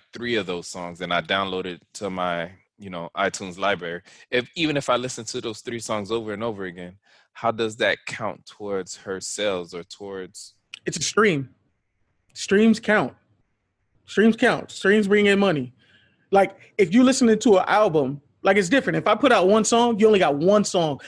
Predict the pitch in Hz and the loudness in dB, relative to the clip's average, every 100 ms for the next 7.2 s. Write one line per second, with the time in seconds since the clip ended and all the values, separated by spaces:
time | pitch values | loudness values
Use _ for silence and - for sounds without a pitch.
0 | - - 214 240 196 156 139 127 147 214 | -10 2 4 6 4 2 -4 -2 0 0
1 | 233 226 277 277 269 285 330 320 _ _ | 0 0 2 2 2 2 -2 -8 _ _
2 | 175 165 143 147 196 143 - 139 131 131 | 0 0 0 0 0 0 -4 -4 -2 -2
3 | - 113 - 123 85 - _ _ _ _ | -4 -10 -8 -10 -12 -18 _ _ _ _
4 | - 180 208 170 143 - - 214 277 185 | -4 -2 0 0 -2 -4 0 2 2 2
5 | 165 - _ _ _ _ _ - 135 190 | 0 -2 _ _ _ _ _ -20 -2 0
6 | 233 - 202 202 - 180 180 233 311 247 | 0 0 0 0 2 2 4 6 8 6
7 | - | 2